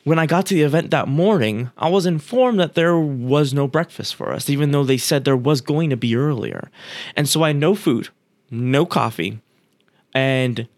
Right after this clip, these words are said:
I was exhausted from flying in the previous day. All of a sudden, all of my plans, how I envisioned the day going, in my mind,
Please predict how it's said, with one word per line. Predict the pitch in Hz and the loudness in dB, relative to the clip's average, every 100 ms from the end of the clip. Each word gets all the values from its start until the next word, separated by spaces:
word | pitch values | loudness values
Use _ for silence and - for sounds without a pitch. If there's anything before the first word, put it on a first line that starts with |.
| _ - | _ -2
I | 139 156 | 2 2
was | 143 131 120 | 2 2 0
exhausted | 117 113 117 202 202 - 104 104 101 - _ | -6 -6 0 0 0 -2 -4 -4 -4 -12 _
from | - 131 | -6 -4
flying | - 160 139 135 123 131 | -2 0 2 2 0 0
in | 127 110 101 | 0 0 -4
the | - | -6
previous | - 113 107 104 101 - | -6 -4 -4 -4 -6 -4
day. | 85 - - _ _ _ _ _ _ _ - - _ | -4 -4 -14 _ _ _ _ _ _ _ -20 -20 _
All | 151 190 | 0 2
of | 190 | 2
a | |
sudden, | - 190 156 | 2 2 2
all | - 160 | 2 2
of | 185 | 4
my | 175 | 2
plans, | 139 - 151 143 120 | -2 -2 0 0 0
how | 143 | 0
I | 165 | 2
envisioned | 156 156 151 151 | 2 2 0 -2
the | 143 | -2
day | 113 143 131 | 2 2 2
going, | 110 135 139 92 104 | 0 2 2 -2 -2
in | 117 | 0
my | 143 156 | 2 2
mind, | 151 156 170 131 104 104 | 2 2 2 0 -2 -6